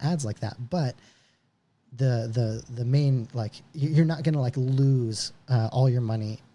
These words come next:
um, on those platforms if you do it smart and you, you know, or you, you're, you're hedging your bets, doing some, some lead gen, and, and we can get into some,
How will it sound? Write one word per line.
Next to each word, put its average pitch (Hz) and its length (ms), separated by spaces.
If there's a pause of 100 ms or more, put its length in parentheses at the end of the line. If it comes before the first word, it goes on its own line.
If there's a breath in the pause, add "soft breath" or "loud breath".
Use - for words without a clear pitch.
um, 107 200
on 117 160
those 107 160
platforms 117 440
if 170 180
you 160 100
do 120 220
it 107 160
smart 113 400
and 120 220
you, 113 280
you 131 120
know, 107 120
or 107 100
you, 110 140 (120)
you're, 107 180
you're 117 140
hedging 127 240
your 117 80
bets, 110 260
doing 120 220
some, 113 340 (260 loud breath)
some 147 180
lead 135 140
gen, 123 180
and, 110 180
and 113 140
we 135 80
can 143 120
get 123 140
into 117 140
some, 104 320